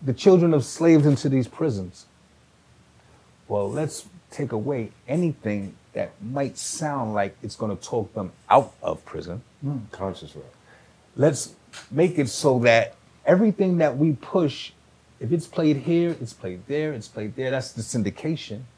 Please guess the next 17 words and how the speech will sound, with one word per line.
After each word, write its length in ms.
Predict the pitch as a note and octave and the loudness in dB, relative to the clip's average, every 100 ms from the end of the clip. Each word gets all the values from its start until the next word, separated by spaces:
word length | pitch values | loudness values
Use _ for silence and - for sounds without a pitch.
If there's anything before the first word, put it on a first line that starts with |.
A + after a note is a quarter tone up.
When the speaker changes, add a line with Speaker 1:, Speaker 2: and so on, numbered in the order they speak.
| _ _ _ _ | _ _ _ _
Speaker 1:
It's 100 | - | -8
the 80 | B2 | -6
same 320 | - F#3 E3+ | -4 -2 -2
playlist 500 | - E3+ E3 D3 C3+ | -4 -2 0 0 -2
all 240 | D#3+ D#3 | -2 -2
across 380 | C#3+ - E3+ D#3 | -2 -2 -2 -2
the 100 | D3 | -2
whole 200 | C#3 D3+ | -2 -2
fucking 340 | - D#3+ D#3 C3 | -2 -4 -4 -8
country. 420 | F#3+ E3 - - _ _ _ _ | -10 -12 -14 -20 _ _ _ _
The 60 | - | -8
Speaker 3:
Mm. 40 | |
Speaker 1:
same 580 | - D3+ A2 F#3 F3+ F3 | -6 -6 -4 0 2 0
playlist. 680 | - F3+ F3+ C3 - - - | -2 -2 -2 -2 -6 -14 -12
Speaker 3:
And 80 | F#2 | -12
it's 100 | - | -10
consistent. 680 | - - - G#2 - - | -14 -12 -8 -8 -8 -14